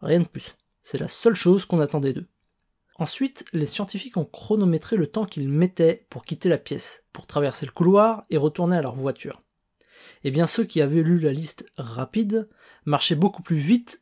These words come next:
que ceux qui avaient lu la liste lente. D'ailleurs, la vitesse de marche de ces derniers était même inférieure à la vitesse moyenne. La conclusion est que les mots qu'on utilise ont un impact, même inconscient, sur nous.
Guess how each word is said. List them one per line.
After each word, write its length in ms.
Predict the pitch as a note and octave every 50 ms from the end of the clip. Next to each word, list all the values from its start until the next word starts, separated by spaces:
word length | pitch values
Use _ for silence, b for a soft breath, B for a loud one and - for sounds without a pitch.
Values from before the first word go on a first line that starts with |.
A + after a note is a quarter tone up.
| _ F3
que 120 | - D#3
ceux 160 | - - G#3+ F#3+
qui 140 | - E3+
avaient 180 | C#3+ C3 C#3 C#3+
lu 120 | E3 F#3
la 120 | D#3 C#3+ C3+
liste 280 | D3+ F3+ F3+ - -
lente. 460 | C3 B2+ C3+ - - _ - - _ _ _ _ _ _ _ _ -
D'ailleurs, 500 | C3+ C#3+ D3 E3+ G#3+ A3 G3 D#3+ - _ -
la 140 | - D3 C3+
vitesse 300 | C#3 C#3+ - F3+ C#3+ A#2+
de 100 | C3 C#3+
marche 440 | C#3+ D#3+ F#3 F3+ - - - - -
de 120 | D3+ C3+ C3
ces 140 | - D3 C3+
derniers 440 | C3+ C3+ C3 D3+ F3 F#3+ - -
était 160 | C3+ - - C3
même 220 | C3+ C3+ C3+ - _ -
inférieure 680 | - F#3 E3 - - E3 C#3+ C3+ D3 D#3 E3+ E3 D#3 -
à 80 | - D3+
la 80 | C#3+ C3
vitesse 360 | C3 A#2+ - D#3 C#3+ - -
moyenne. 380 | C#3+ C3 B2 C3 C3 D#3+ - C#3+ _ _ _ _ B B B B B B B B
La 100 | D#3 -
conclusion 500 | - - - - F3 E3+ E3 A#3 A#3+ A#3
est 80 | E3
que 260 | - - D3 C#3+ - - - -
les 260 | D3+ C#3 C3 C3+ C3+
mots 220 | C#3+ D3+ E3 D#3
qu'on 180 | - - C3 A#2+
utilise 580 | A#2+ A#2 - - C#3+ D#3+ E3+ E3+ D#3+ D#3+ - - -
ont 140 | D3 C#3
un 160 | C3+ C3 C3+ D3
impact, 560 | D3 C#3+ - - C3+ - - - - - _ -
même 360 | E3+ C#3+ D3 D#3 D#3 D3+ D3
inconscient, 580 | C#3 - - C#3+ B2+ - - D3+ D3 C#3+ - -
sur 320 | - - - - C#3+ A#2+ A#2
nous. 120 | A2+